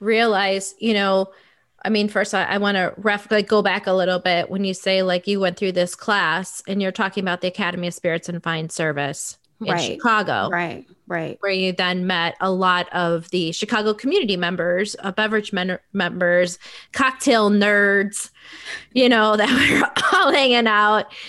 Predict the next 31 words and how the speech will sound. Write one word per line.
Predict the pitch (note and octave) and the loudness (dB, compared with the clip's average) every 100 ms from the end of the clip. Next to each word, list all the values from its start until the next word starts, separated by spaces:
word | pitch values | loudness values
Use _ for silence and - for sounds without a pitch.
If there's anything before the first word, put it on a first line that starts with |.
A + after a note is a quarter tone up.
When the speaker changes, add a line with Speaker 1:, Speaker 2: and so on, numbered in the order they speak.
| - - - | -16 -18 -4
Speaker 1:
and | A3 G#3+ G#3+ | 0 4 4
just | G#3+ G#3+ | 2 0
spreading | - A3 A3 G#3+ | -2 0 2 2
the | G#3 | 0
good | G3+ G3+ F#3+ | 2 0 2
word | G#3 G#3 G3+ | 2 4 4
and | G#3+ G#3+ | 2 2
bringing | A3 A#3+ A3 | 4 4 4
our | F#3+ | 0
friends | - G3+ G3+ G3+ | 0 0 0 0
into | G3+ G3 | -2 -2
the | F3 | -4
class, | - E3+ D#3 D#3+ - - | -2 -2 0 -2 -8 -4
um, | F3 E3 - | -2 -2 -2
as | F3 F3 F#3 | -4 -4 -2
well. | F3 F3 D#3 B1+ - | 2 2 2 -2 -4
And | F3+ | -4
I | F3+ | -2
know | F#3 F3+ | 0 0
that | F3+ | -2
that's | F3 - | -6 -6
when | F3+ | -6
I | E3+ E3+ | -4 -4
first | - E3+ - F#3 | -4 -6 -4 -4
met | G3 - | -4 -4
you, | F3 F3 | -6 -4
but | D#3+ D#3 | -6 -6
to | F#3 | -4
really | F#3 G#3 G3 F#3 | 0 0 0 0
watch | F3 E3 F3 - - | -2 -2 -2 -4 -6
you, | G3 F3 E3+ E3+ | -2 0 0 -2